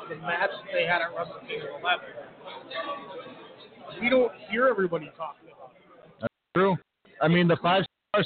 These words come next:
Speaker 2: system kinda got back into the mainstream because of that.
Speaker 1: Look at this.
Speaker 2: Eight-star.
Speaker 1: This should be Okada Tanahashi at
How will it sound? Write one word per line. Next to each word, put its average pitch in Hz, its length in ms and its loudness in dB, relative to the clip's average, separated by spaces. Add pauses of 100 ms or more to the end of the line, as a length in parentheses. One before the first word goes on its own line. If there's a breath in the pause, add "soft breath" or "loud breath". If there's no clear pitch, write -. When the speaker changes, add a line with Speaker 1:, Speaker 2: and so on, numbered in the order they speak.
Speaker 2:
system 170 480 2
kinda 175 600 0 (200)
got 170 240 -2
back 180 240 2
into 180 180 0
the 170 100 0
mainstream 180 640 0
because 175 280 -2
of 131 80 -6
that. 101 260 0
Speaker 1:
Look 262 120 -6
at - 100 -20
this. 247 80 -10 (1000)
Speaker 2:
Eight-star. 107 520 2
Speaker 1:
This 117 80 0
should - 120 -6
be 220 220 -6 (360)
Okada 233 380 0
Tanahashi 202 560 0
at 151 80 -14